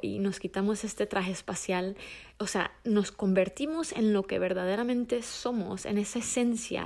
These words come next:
en eso que es parte de todo. Es algo que creo que hasta donde estoy ahora y con los conocimientos que tengo ahora, no puedo todavía totalmente entender la capacidad, o sea, la inmensidad, el, el poder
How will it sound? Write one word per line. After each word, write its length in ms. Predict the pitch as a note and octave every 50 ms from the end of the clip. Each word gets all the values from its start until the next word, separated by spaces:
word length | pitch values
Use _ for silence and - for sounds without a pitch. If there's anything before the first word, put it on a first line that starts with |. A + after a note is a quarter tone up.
| -
en 200 | - - G3 G3
eso 260 | G#3 G3+ - - A#3+
que 160 | - - A#3 A3+
es 100 | A3 -
parte 540 | - - - - A3 A#3+ - - B3 B3
de 180 | A3+ A#3+ A3+ - - - - _ -
todo. 400 | - C4 C4 C4+ C4 A3+ - -
Es 160 | G#3+ - -
algo 280 | A3+ A#3 A3+ C4 C#4+ -
que 180 | C4+ G3+ F#3+ - - - - - - - - - -
creo 400 | - A#3 A#3 A#3 A3+ B3 B3+ B3+
que 240 | B3+ - G3+ - - -
hasta 260 | F#3+ F3 - - F#3+
donde 360 | F3+ F3+ F3+ F3+ F3 F3 F3+ F3
estoy 260 | - - - G3+ A#3
ahora 580 | A#3+ A3+ G#3+ G#3 A3 G#3+ G#3+ G#3+ A3 A3+ - - -
y 120 | - F#3+
con 360 | - - - F#3+ F3+ F3+ F3
los 140 | F3 F3+ -
conocimientos 640 | - F3+ F3+ F3+ - - F#3 G3 G3+ G3 A3 G#3+ -
que 100 | - G3+
tengo 260 | - G3+ G3 G3 F#3+
ahora, 240 | F#3 F#3 F#3 F#3+ G3+ - - - - - - - - -
no 300 | - B3 B3 C4 C4 -
puedo 260 | - C#4 C#4 D4 D#4
todavía 460 | - C4+ B3+ A3 G#3 G3+ G#3 A3+ B3+ C4 - - - - - - - - - - -
totalmente 720 | - A3 G#3 G#3+ G#3 G#3+ A#3 A#3+ A#3+ A#3+ A3+ B3 A#3 -
entender 720 | - G#3 G3 - F#3 F3+ F3 F3 F3+ G3 G3 F#3+ F#3 F#3+ - -
la 220 | F#3+ F3+ E3+ E3 E3
capacidad, 920 | - - F3 - - - E3 - - F#3 E3+ E3+ E3 F3 E3+ D#3 - -
o 60 | E3+
sea, 200 | - - E3 E3
la 120 | E3+ E3+
inmensidad, 920 | E3 E3 F3 F3 F3+ E3+ E3 E3+ - - - E3+ E3 D#3+ E3 E3+ E3 D3+ D3+ - - - - - - -
el, 180 | F3+ F3+ - -
el 80 | F3+
poder 600 | - - - F3 E3+ E3+ F3+ F#3+ G3+ G3 F3+ E3+